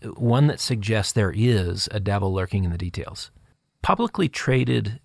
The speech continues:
reits, real estate investment trusts, were down twenty-five point nine six percent last year, as of the end of December.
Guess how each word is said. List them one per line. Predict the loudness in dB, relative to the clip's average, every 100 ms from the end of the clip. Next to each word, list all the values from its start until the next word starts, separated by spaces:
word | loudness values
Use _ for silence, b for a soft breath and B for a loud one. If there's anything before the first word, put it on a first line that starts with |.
| -4
reits, | -2 -2 -4 -8 -2
real | 0 2
estate | 0 0 2
investment | 2 2 0 -4
trusts, | -4 -8 -6 -4
were | -2 0
down | 2 2 2 2
twenty-five | 2 4 2 2 2 2
point | 2 0 0
nine | 0 0
six | -2 -6
percent | -6 -4 -4 -4
last | -8 -8 -10
year, | -12 -12 _ _ _ -2
as | 2
of | 2
the | 2
end | 0
of | -2
December. | -6 -6 -6 -8 -14